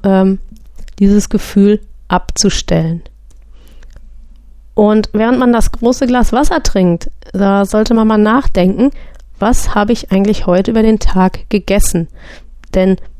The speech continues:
ein Hunger auf Süßes kann auch ganz oft darauf hindeuten, dass man zu wenig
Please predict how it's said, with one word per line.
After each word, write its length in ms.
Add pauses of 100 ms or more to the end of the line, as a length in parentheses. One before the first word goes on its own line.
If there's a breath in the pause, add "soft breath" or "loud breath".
(280)
ein 220
Hunger 240
auf 180
Süßes 680
kann 220
auch 200
ganz 340
oft 340
darauf 220
hindeuten, 840 (880)
dass 260
man 200
zu 180
wenig 320